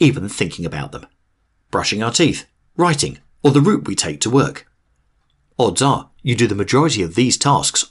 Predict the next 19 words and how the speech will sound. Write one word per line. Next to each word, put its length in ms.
on 200
autopilot, 800
without 300
too 120
much 220
regard 340
for 120
what 300
you 100
are 40
doing. 340
You 120
have 240
done 300
these 220
tasks 460
many 400
times 320
before, 460